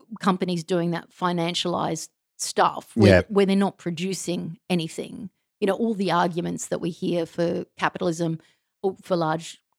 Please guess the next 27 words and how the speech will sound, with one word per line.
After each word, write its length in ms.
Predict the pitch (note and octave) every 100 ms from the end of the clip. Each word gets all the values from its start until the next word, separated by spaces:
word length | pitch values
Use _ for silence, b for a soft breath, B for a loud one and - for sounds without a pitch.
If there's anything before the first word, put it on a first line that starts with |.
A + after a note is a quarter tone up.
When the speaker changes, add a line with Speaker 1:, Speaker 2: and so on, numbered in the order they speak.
| _ _ -
Speaker 1:
corporations, 760 | - F3 E3+ F3 E3 - E3 -
that 100 | -
they 100 | E3+
provide 480 | - E3 D#3+ D#3+ E3
jobs 340 | F3 E3+ D#3+
and 160 | E3 E3
that 120 | F3
they 140 | E3
innovate. 680 | E3 F#3 E3 E3+ - - - - _ - G#3 E3 - _ _ _ _ -
Apple's 380 | F3+ A#3 A3 G#3
a 80 |
really 340 | G3 F#3+ F#3+ F#3+
interesting 460 | F#3+ G#3 - F#3
example 580 | F3+ E3+ E3+ F3 F3+ F#3+
because 460 | F3 F3+ F#3 F3+ E3+
it's 180 | F#3+ -
been 240 | - E3 F3
doing 320 | E3 E3 D#3+
neither. 480 | D#3+ E3 G3+ C#4+ - _ _ _ _ _ _ _ _ -
A 80 | F3+
bloke 260 | G3+ G3
said 180 | - F3+
to 80 | -
me 120 | F3+
the 140 | E3+ E3+
other 160 | F3
day, 560 | F3 E3+ E3 E3+ E3